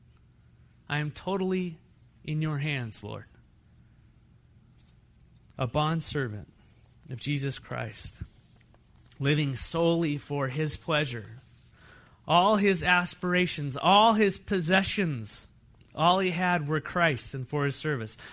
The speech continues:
Other, other bondservants in the New Testament. You remember Paul in Romans one one? A bondservant of Jesus Christ. Paul and Timothy,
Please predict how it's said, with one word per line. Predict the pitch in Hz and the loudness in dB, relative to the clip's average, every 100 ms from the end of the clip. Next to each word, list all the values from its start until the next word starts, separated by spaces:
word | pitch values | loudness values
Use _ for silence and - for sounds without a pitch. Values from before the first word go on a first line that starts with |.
| - | 0
Other, | - 208 226 151 - - | 4 6 4 2 -4 2
other | 190 233 196 | 4 6 6
bondservants | 180 170 165 175 160 151 | 4 2 0 0 -2 -2
in | 170 | -2
the | 165 | 0
New | 170 | 0
Testament. | - 160 - 139 123 | 2 2 2 -6 -6
You | 135 | -2
remember | 175 165 | -2 -2
Paul | - 175 180 185 | -2 2 2 2
in | |
Romans | 170 180 160 | 0 0 -2
one | 170 185 180 - | -2 -2 -6 -8
one? | 160 190 247 - - _ _ _ _ _ - | -2 -2 -2 -10 -20 _ _ _ _ _ -16
A | 110 | -6
bondservant | 123 147 160 - 160 156 | -2 0 -2 -2 0 0
of | 156 | -2
Jesus | 135 160 156 147 | -2 -4 -4 -6
Christ. | - 165 135 - | -2 0 0 0
Paul | - 202 | 0 4
and | 208 | 2
Timothy, | - 220 214 214 147 104 | 2 2 2 -2 -6 -8